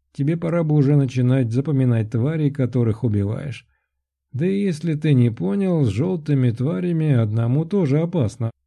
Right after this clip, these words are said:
особенно если ты попал в этот мир пару часов назад и охренел от увиденного, хоть ты и справился. Знаешь, Алис, я хоть и отыгрываю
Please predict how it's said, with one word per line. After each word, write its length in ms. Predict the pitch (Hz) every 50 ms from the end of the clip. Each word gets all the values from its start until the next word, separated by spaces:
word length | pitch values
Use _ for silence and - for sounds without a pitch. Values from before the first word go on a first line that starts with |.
| _
особенно 520 | - 139 123 - - 214 202 202 190 180 175
если 360 | 160 151 151 151 151 156 143
ты 160 | 147 147 143
попал 420 | 131 135 123 - 139 135 127 120 113
в 60 | 113
этот 260 | 117 120 127 120 -
мир 240 | 131 147 170 180 165
пару 320 | 147 139 127 117 113 110
часов 340 | 107 110 107 - 131 110 95
назад 480 | 110 110 113 110 120 156 196 196 185 170
и 60 | 170
охренел 760 | 180 180 - - 147 131 113 107 110 135 170 185 175 170 - -
от 200 | - 139 143 - 180
увиденного, 840 | 160 120 101 98 95 98 101 98 101 104 101 98 107 104 104 - _
хоть 360 | _ - 160 151 151 - _
ты 180 | - 151 160 175
и 220 | - - 170 170
справился. 880 | 151 - - - 107 101 98 98 95 95 92 87 - - 104 98 95 90 _ _ _ _ _ _ _ _ _ _ _ _ _ _ _ _ _ _ _ _ _ -
Знаешь, 420 | 151 127 147 220 196 131 - -
Алис, 380 | 117 113 104 104 95 - - - -
я 220 | 120 123 190 190
хоть 260 | 147 - 143 147 -
и 100 | 127 123
отыгрываю 840 | 117 117 117 - 202 208 185 170 151 123 120 113 107 113 113 107 110